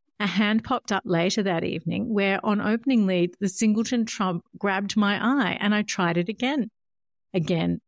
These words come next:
a bad result, accompanied by a glower from my partner. He kept his cool, merely informing me why leading a singleton trump was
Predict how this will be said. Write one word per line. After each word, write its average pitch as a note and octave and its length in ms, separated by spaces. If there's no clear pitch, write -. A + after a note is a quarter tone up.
a - 80
bad E3+ 260
result, E3 480
accompanied G3+ 680
by E3+ 260
a - 80
glower F3+ 760
from E3+ 140
my D#3 160
partner. E3 540
He A3 100
kept A3+ 260
his C4+ 140
cool, A#3+ 420
merely A3 420
informing A3+ 640
me F#3+ 120
why F#3 300
leading A#3 400
a G#3+ 80
singleton B3 560
trump A3+ 320
was G#3+ 240